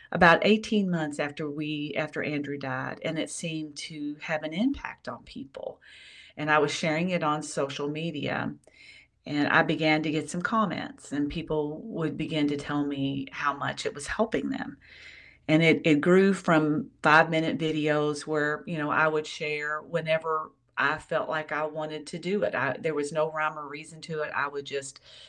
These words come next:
make a video about what I was struggling with that particular day. And it just kinda grew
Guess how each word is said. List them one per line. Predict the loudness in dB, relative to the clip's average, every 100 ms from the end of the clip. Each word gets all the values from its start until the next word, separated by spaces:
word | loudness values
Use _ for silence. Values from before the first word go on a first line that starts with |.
| -6
make | -2 0
a | 2
video | 2 2 2 2
about | 2 2 4
what | 4 4
I |
was | 0 -4 -8
struggling | -14 2 2 4 2 4
with | 4 4
that | 2 2
particular | -2 -4 -4 -2 -2
day. | 2 2 4 2 0 -8 -18 -18 -20 -8
And | 0 0
it | 0
just | -2 0
kinda | 0 2
grew | 0 0 0 -2